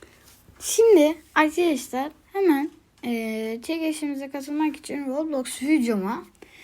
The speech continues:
e, girip yorumu açık olan bir Roblox videoma şey yapıyorsunuz. Ama arkadaşlar size söyleyeyim, Brawl Stars elmas şeye gelmeyebilir. E, yani onu size söyleyeyim ama Brawl Stars videosu gelebilir arkadaşlar. Şimdi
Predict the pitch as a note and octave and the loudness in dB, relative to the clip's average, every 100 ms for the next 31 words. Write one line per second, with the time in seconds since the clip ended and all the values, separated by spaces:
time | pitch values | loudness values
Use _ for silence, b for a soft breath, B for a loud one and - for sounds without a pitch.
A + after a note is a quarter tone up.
0 | B B - G#3+ G#3 C#4+ E4+ C#4 D4 - | B B -6 -4 0 4 6 4 0 -10
1 | _ _ - D#4+ F#4 F4+ E4+ F4+ C#4+ D4 | _ _ 2 6 8 8 6 4 0 -2
2 | F4+ D#4+ C4+ C#4 C#4+ D#4+ D4+ C#4+ D4 C#4 | 0 2 4 2 0 0 0 0 0 2
3 | C4+ C4 B3+ A#3+ G#3+ A3 G#3+ D#3+ C#3+ - | 0 -2 -4 -4 -4 -8 -8 -8 -10 -12
4 | - - C#4+ F#4 - F#4+ F#4+ G4+ G4+ G4+ | -14 -10 -6 -6 -8 -6 -4 -2 2 2
5 | G#4+ G#4 G#4 F#4+ F#4 F4+ G#4+ E4 E4 G#4+ | 2 -2 2 2 2 4 4 4 4 0
6 | - B B D#4+ E4+ E4+ C4 B3+ - C#4+ | -6 B B 2 4 2 -2 -4 -2 -2
7 | C#4 B3+ A#3+ F#3+ E3 E3 G#3 C#4+ D#4 E4 | -2 -4 -4 -2 -2 0 0 4 6 4
8 | D#4 E4 F#4 F4+ - B B B B B | 4 2 2 0 -6 B B B B B
9 | - G3+ F#3 E3+ - G2 G3 C4 A#3 C#4 | 0 2 2 -2 -6 -6 -2 0 2 2
10 | C#4+ C4+ B3 A#3+ C#4+ B3 G3 - D#4 D#4 | 0 -2 -2 -2 -2 0 0 2 2 4
11 | D#4+ C4+ B3+ G#3+ G3+ F#3 - G#3 E3+ - | 4 0 0 -2 -4 -8 -6 -6 -6 -4
12 | D4 B3+ A3+ F#3+ E3+ C#3+ B2 - G#2+ - | 0 2 2 2 -4 -8 -8 -8 -10 -6
13 | D#4+ G4+ G4+ - B B B B - A#4 | -4 -4 -6 -12 B B B B 2 4
14 | A4+ E4 D#4+ F#4+ | 8 8 8 2